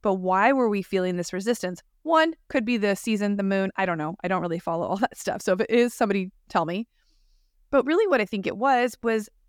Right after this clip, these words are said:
I'm really starting to take my business seriously. And I think same for my friend. And we want it to be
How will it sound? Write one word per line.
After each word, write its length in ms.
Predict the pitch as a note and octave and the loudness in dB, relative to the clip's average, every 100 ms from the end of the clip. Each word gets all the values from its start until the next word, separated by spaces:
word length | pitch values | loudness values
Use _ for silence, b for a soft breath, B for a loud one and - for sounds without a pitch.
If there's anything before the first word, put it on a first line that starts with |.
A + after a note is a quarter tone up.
| _ | _
I'm 240 | A3 B3+ A#3 | -4 0 0
really 540 | F3+ F3 F3+ F#3 A3 | 0 0 0 2 0
starting 360 | A3 F#3+ F3+ F#3+ | 0 0 0 0
to 60 | |
take 200 | E3+ E3+ | -2 -4
my 120 | F3 D#3+ | -4 -4
business 340 | D#3+ - E3 | -6 -8 -10
seriously. 680 | - D#3+ E3 F#3 - B3 - | -6 -4 -4 -4 -2 -4 -2
And 120 | A3+ | -2
I 60 | G3 | -2
think 300 | - F#3+ G3+ | -2 -6 -6
same 200 | - G3 | -4 -4
for 120 | F#3 G3+ | -2 -2
my 160 | F3+ | -4
friend. 360 | E3+ D#3 D#3 D4+ - _ _ _ _ | -4 -4 -2 -2 -4 _ _ _ _
And 160 | B3 A#3 | -2 0
we 120 | B3+ | 0
want 360 | G#3+ E3+ F#3 A#3 | 0 0 0 0
it 100 | - | -2
to 160 | - B3 | -4 -4
be 400 | F3+ F#3 G3+ | -2 -4 -4